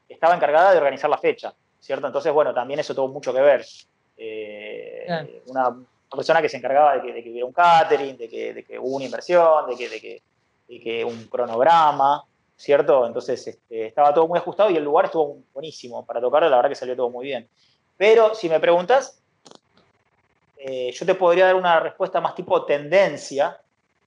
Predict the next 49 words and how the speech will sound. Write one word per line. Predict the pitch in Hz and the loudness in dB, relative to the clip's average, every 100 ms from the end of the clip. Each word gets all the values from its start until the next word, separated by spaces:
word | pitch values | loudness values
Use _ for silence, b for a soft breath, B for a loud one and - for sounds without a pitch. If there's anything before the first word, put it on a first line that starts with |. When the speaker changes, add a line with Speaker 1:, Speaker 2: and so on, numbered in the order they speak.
| _ _ | _ _
Speaker 2:
Dale. | - 160 135 117 113 110 110 110 | -8 -4 -2 0 0 -2 -6 -10
Speaker 1:
eh, | - _ _ _ _ _ | -16 _ _ _ _ _
que | 131 | -12
me, | 127 127 | -12 -12
me | 127 | -8
parece | 143 143 | -6 -2
que | 147 | 0
puede | 151 | 0
ser | 147 | 0
interesante, | 151 143 143 175 147 165 180 _ _ _ _ _ _ _ | 0 0 4 2 2 -6 -8 _ _ _ _ _ _ _
que | 151 | -10
si | 143 147 | -8 -2
bien | 175 233 | 2 4
los | 196 | 4
lugares | 175 196 185 | 4 4 4
grandes | 175 208 214 185 - | 4 2 2 -4 -8
están | - 160 | -2 -2
buenos | 160 160 170 175 170 - | 2 4 6 4 2 -2
y | 127 | -4
todo, | - 175 156 | 2 4 4
a | 131 | 2
mí | 170 | -2
me, | 185 131 | -8 -12
yo | - 143 | -14 -10
toqué | 143 | -6
una | 139 | -2
vez | 131 135 | -2 -4
en | |
un | 135 | -8
estadio | 127 160 165 180 160 | 0 2 4 4 2
y | 123 | 0
es, | 120 | -4
y | 123 117 117 _ | -8 -10 -14 _
es | - - - - | -20 -20 -20 -16
hermoso | 127 160 143 - 113 | -2 2 2 0 -10
tener | 123 127 | -10 -10
al, | 117 117 113 - _ | -10 -12 -16 -20 _
a | |
los | 120 123 - | -20 -18 -14
músicos | 147 - 131 - | -10 -4 -4 -4
<laughs> | - - | -6 -8
allá | 139 | -4
todos, | 143 143 120 | -2 -2 -4
¿viste? | 135 135 120 | -14 -10 -10
En | - _ _ _ _ | -10 _ _ _ _
un | 139 | -6
escenario | 135 135 143 | 0 4 4
enorme, | 139 175 180 180 165 151 | 6 6 6 6 4 0
genial. | - 139 160 143 120 | -4 -4 0 0 0